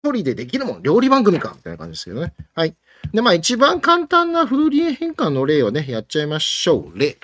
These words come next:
<clears throat> まあ、まずはね、計算してみないとね、あれでございますんで。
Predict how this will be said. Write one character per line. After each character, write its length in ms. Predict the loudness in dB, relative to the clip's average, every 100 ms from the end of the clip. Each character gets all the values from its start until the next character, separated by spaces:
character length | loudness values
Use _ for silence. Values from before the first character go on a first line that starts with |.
| _ -10 -10 -14
<clears throat> 440 | -20 -20 -20 _
ま 100 | 0
あ、 20 | 4
ま 160 | 4
ず 100 | 4
は 100 | 2
ね、 200 | 2 -4 -6
計 160 | -4 -2
算 220 | -2 -2
し 20 |
て 80 | -2
み 100 | -2
な 80 | -2
い 60 |
と 140 | -4 -6
ね、 160 | -8 -8
あ 140 | -8
れ 80 | -6
で 80 | -6
ご 100 | -6
ざ 100 | -8
い 60 |
ま 100 | -10
す 120 | -12
ん 80 | -18
で。 80 | -20